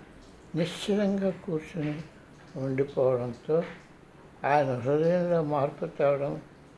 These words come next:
మొదలుపెట్టడం గమనించలేకపోయారు. కానీ కంట్రోల్ రూమ్లో దీనిని తిలకిస్తున్న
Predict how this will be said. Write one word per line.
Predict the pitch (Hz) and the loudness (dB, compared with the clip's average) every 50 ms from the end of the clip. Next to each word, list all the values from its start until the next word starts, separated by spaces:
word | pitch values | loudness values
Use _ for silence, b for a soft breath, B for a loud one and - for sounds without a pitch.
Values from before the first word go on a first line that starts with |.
| - - - - - - | -20 -20 -20 -18 -14 -10
మొదలుపెట్టడం | 123 123 135 135 135 147 139 143 143 - - 139 - - - - - 139 127 147 156 - - - - - - - - - - - - 139 | -4 -2 0 2 2 2 2 0 0 -2 -2 -4 -4 -8 -14 -10 -8 -8 -6 -6 -8 -12 -16 -20 -20 -20 -20 -20 -20 -20 -20 -16 -10 -4
గమనించలేకపోయారు. | 127 131 127 123 123 123 123 120 117 - - - 123 110 113 110 - - - - 110 107 104 101 95 87 - - - - - - - - - - - - - - - - - | -2 -2 0 0 0 -2 -4 -4 -6 -8 -6 -6 -4 -4 -4 -6 -6 -10 -8 -8 -6 -6 -6 -6 -8 -8 -12 -16 -20 -20 -20 -20 -20 -20 -20 -20 -20 -20 -20 -20 -12 -8 -6
కానీ | 113 117 123 131 139 196 214 - - - - - - - - - - - - - | -4 -4 -2 -2 -4 -4 -6 -8 -12 -20 -20 -20 -20 -20 -20 -20 -20 -20 -10 0
కంట్రోల్ | - 165 180 196 220 - - - 269 254 254 247 240 240 | 0 2 2 2 0 -4 -4 0 2 4 4 4 2 2
రూమ్లో | 233 220 214 214 220 220 208 220 226 240 - - - - - - - - - - - 185 | 2 2 2 2 2 2 2 0 -2 -4 -8 -14 -20 -20 -20 -20 -20 -20 -20 -12 -4 0
దీనిని | 175 160 165 160 147 151 147 143 | 2 2 4 4 2 2 0 -2
తిలకిస్తున్న | 147 - 160 156 160 156 - - 170 165 - - - 180 160 143 143 147 | 0 2 2 2 2 0 0 -2 -4 -4 -4 -6 -6 -4 -2 0 -2 -2